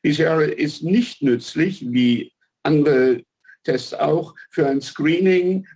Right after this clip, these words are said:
unter Gesunden, die keine Symptome haben. Äh, da kann man dann ni-, nur noch feststellen, dass jemand irgendwelche Viruspartikel in der Nase hat, äh, ohne jemals wirklich infiziert worden zu sein.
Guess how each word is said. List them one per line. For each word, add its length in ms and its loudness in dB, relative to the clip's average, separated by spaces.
unter 640 2
Gesunden, 600 -6
die 140 -4
keine 260 -2
Symptome 560 -2
haben. 320 -2
Äh, 220 -4
da 240 0
kann 160 -2
man 200 2
dann 380 2
ni-, 200 0
nur 180 0
noch 120 -2
feststellen, 500 -2
dass 160 0
jemand 300 -4
irgendwelche 480 -4
Viruspartikel 760 -4
in 100 -2
der 120 0
Nase 460 -2
hat, 220 -4
äh, 220 0
ohne 260 2
jemals 680 0
wirklich 400 -4
infiziert 640 -2
worden 280 2
zu 160 -2
sein. 380 0